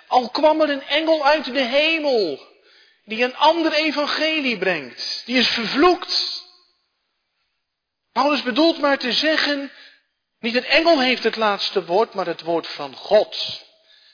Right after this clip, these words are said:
En als je ooit een engel hebt gezien, er zijn mensen die dat zeggen, dat ze een engel hebben gezien, dat is dan iets wat je je leven lang bijblijft. Maar de Bijbel zegt,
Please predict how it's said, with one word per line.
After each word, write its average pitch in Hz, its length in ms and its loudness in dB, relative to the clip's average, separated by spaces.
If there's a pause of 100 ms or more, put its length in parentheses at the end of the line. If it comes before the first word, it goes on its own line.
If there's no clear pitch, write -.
(1400)
En 135 200 -20
als 135 180 -10
je 151 100 -10
ooit 151 200 -2
een 147 100 -12
engel 160 260 -6
hebt 147 200 -6
gezien, 170 420 -10
er 127 80 -10
zijn 147 180 -10
mensen 175 380 -8
die 170 120 -14
dat 135 180 -4
zeggen, 214 380 -6
dat 175 180 -8
ze - 120 -8
een 135 100 -12
engel 202 260 -8
hebben 190 220 -8
gezien, 196 500 -8 (400)
dat 147 140 -8
is 180 160 -8
dan 165 180 -8
iets - 200 -10
wat 165 200 -6
je 156 120 -14
je 139 120 -8
leven 180 480 -8
lang 147 260 -12
bijblijft. 180 1000 -12 (420)
Maar 123 120 -20
de 123 100 -16
Bijbel 143 420 -12
zegt, - 540 -12